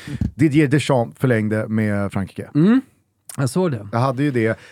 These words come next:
Speaker 1: Jag, jag tänkte på det för att jag retweetade det från vårt konto. Eller jag, om det var jag som re-, eh, jag, alltså jag pingade in
Speaker 2: Ja,
Speaker 1: dig
Speaker 2: just
Speaker 1: och
Speaker 2: det.
Speaker 1: Erik.
Speaker 2: Exakt.
Speaker 1: Men så kom jag på att, just det, avsnittet släpps först på måndag.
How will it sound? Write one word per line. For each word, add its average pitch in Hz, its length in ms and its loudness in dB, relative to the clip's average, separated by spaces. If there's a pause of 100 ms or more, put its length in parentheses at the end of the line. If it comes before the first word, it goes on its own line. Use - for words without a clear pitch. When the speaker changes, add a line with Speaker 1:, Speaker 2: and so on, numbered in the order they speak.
(120)
Speaker 1:
Jag, 143 180 0
jag 151 120 0
tänkte 180 280 0
på 185 60 -6
det 123 100 2
för 131 80 -2
att 107 60 -4
jag 135 240 2
retweetade 165 760 0
det 147 80 0
från 113 320 0
vårt 98 200 -2
konto. 95 480 -4 (180)
Eller 117 220 -4
jag, 135 460 -2
om 131 120 -2
det 131 60 0
var 135 80 2
jag 131 500 0
som 110 300 -2 (100)
re-, 117 140 0 (100)
eh, 123 120 -4 (120)
jag, 135 160 -2
alltså 117 200 -6
jag 127 120 -6
pingade 147 340 0
in 175 220 0
Speaker 2:
Ja, 104 120 0
Speaker 1:
dig 139 100 2
Speaker 2:
just 127 120 2
Speaker 1:
och 135 40 -2
Speaker 2:
det. 143 80 0
Speaker 1:
Erik. 131 460 -4
Speaker 2:
Exakt. 120 400 -8 (180)
Speaker 1:
Men 139 180 0
så 131 80 -8
kom 151 140 -2
jag 160 100 -2
på 120 160 0
att, - 180 -8 (100)
just 156 280 -2
det, 80 140 -12 (180)
avsnittet - 1040 -4
släpps - 440 -6
först - 460 -10
på 107 120 -2
måndag. 123 360 -2